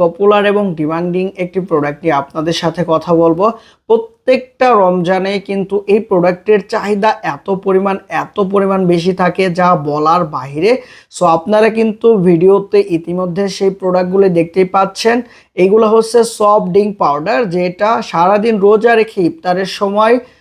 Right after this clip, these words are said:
শরবত হিসেবে ব্যবহার করা হয়। So সম্মানিত ভিউয়ার্স, বর্তমান আমাদের কাছে সতেজ বাজারে তিনটা ব্র্যান্ডের সফট ড্রিঙ্ক পাউডার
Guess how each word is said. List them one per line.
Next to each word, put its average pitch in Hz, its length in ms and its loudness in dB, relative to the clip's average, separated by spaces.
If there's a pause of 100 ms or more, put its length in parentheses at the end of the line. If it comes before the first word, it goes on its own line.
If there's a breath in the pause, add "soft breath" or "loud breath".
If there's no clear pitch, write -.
(160 soft breath)
শরবত 185 520 2
হিসেবে 220 420 0
ব্যবহার 165 460 0
করা 151 260 -2
হয়। 185 320 0 (360 loud breath)
So 180 120 0
সম্মানিত 185 580 0
ভিউয়ার্স, 240 420 2 (120)
বর্তমান 208 520 0 (100)
আমাদের 214 420 2
কাছে 196 440 -2
সতেজ 190 480 0
বাজারে 226 360 2
তিনটা 262 520 0
ব্র্যান্ডের 180 440 0
সফট 208 340 -2
ড্রিঙ্ক 220 220 -4
পাউডার 185 360 0